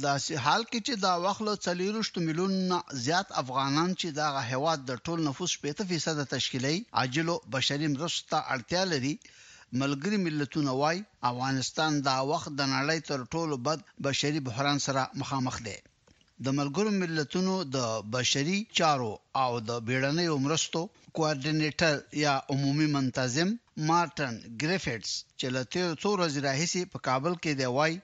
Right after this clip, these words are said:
په هغه هیواد کې د لسهاو میلیونو خلکو ژوند له یوه نري مزي نه ځوړند دی. نوموړی وایي چې کابل ته له رسېدو سره سم د ماشومانو روغتون ته ورغی او هغه څه چې هغه هلته په خپلو سترګو ولیدو، په لیدو سره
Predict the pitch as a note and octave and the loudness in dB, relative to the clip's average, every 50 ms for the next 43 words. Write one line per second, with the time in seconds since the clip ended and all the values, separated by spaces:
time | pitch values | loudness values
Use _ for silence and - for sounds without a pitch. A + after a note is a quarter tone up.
0 | _ - C3 C3 - A#2 A#2+ A2+ B2 B2+ B2+ C#3+ D#3+ F3 E3+ - - G3 F#3+ A#3 | _ -4 -2 -2 0 -2 -2 -2 -2 0 0 0 0 0 -2 -4 -6 -4 -4 -6
1 | - _ - C3+ C#3+ D3 D3 C3+ - - D3+ F3 F#3+ F#3 E3+ D#3 D3+ D3+ D#3 D#3 | -6 _ -4 -2 0 2 2 0 0 0 0 0 0 2 0 0 0 0 2 2
2 | D3 C3+ A2+ F#2+ - - - - - F3 F3 E3+ - D#3+ C#3+ C3+ B2+ D#3+ F3+ F#3 | 2 0 -2 -4 -8 -12 -10 -4 -2 0 -2 -2 -2 -4 -2 -2 0 0 0 0
3 | - - - D#3 D3+ C#3+ D3 E3 D#3+ D3 D#3 E3+ E3+ E3+ - - D3 C#3+ D3 D#3 | -2 -6 -8 -6 -2 0 0 2 2 2 2 2 2 0 0 0 0 2 2 2
4 | F3 F3 D#3 D3 D#3 D3+ D3 E3 D#3+ D#3 D#3 - - D#3 C3+ C#3+ D3+ C3+ B2+ A#2+ | 2 2 2 2 2 2 2 2 2 2 0 -2 -4 -4 0 0 2 2 0 0
5 | A2+ G#2 A2 G#2+ - _ _ _ _ - _ _ _ - D3 C#3+ C#3+ D3 D3+ D3 | -2 -4 -6 -8 -10 _ _ _ _ -20 _ _ _ -4 0 2 2 4 4 4
6 | D3 D3 D3 C#3 C#3+ C#3+ D#3 D#3 D#3 D#3 - - C#3+ - - D3 C3+ C#3 C#3+ E3 | 4 4 4 4 4 4 4 2 2 0 0 -2 -2 -2 0 0 0 0 0 -2
7 | D#3+ D3+ - D3+ C#3+ C#3 C#3+ D3 C#3+ C#3+ C#3+ - - C#3+ C3+ C#3 D#3 C#3+ - D3+ | -2 0 2 2 2 4 2 0 0 0 0 0 0 -2 0 -2 -2 -2 -2 -2
8 | C3+ C#3 C3 - - E3 F3+ G3 G#3+ - _ _ _ _ - D3 D3+ D3+ D3+ C#3 | -2 0 0 0 0 2 2 0 -2 -4 _ _ _ _ -6 -2 0 0 2 0
9 | C3 - D3 D3+ D#3+ E3+ F3 F3 E3+ D#3 D3 D3 D3 C3 - - F3+ E3+ D#3+ - | 0 0 0 2 2 2 2 2 0 0 0 -2 -2 -4 -4 -2 -2 -2 0 0
10 | E3 C3+ C3 C#3 C#3+ B2+ A2+ F#2+ G#2+ A2 A2 - - C3+ C#3 C3+ A#2+ E3 F#3+ F3 | 0 0 2 2 0 0 0 -2 -4 -6 -6 -4 -2 -2 -2 0 2 2 2 2
11 | D#3 D3+ - - - C#3 A2+ G#2+ - D3 B2+ C3 C3+ C3 D#3+ D#3 D#3+ C#3 D3 C3+ | 2 -2 -2 -2 -4 -4 -4 -4 -4 -4 -2 -2 0 0 0 0 0 0 -2 -4
12 | - B2 - - F3+ E3 D3+ C#3+ - - E3 D3 C#3+ B2+ C3 C3+ C#3+ D#3+ D#3+ D#3 | -4 -8 -10 -6 -4 -4 -4 -4 -4 -2 -4 -2 -2 -2 0 0 0 0 0 0
13 | E3 D#3+ - - - E3+ D3 C#3+ D3+ C#3 D#3+ F3 D#3+ - D#3+ D#3 D3+ C#3+ - | 0 -2 -2 -4 -4 0 2 2 2 2 2 0 0 0 0 0 0 0 0